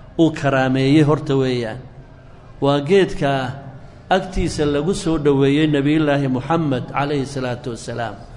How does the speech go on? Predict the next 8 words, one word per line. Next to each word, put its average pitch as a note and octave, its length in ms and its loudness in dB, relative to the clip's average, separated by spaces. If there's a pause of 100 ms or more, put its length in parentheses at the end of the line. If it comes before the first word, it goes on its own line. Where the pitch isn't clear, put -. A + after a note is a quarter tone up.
(360)
Waa C#3 220 4
geedka C#3 500 0 (320)
Malakul D#3+ 480 2
Jibriil D3 540 2
uu C#3 100 0
dhaafi C#3 460 0
kari B2 180 -4
waayey. A#2+ 280 -6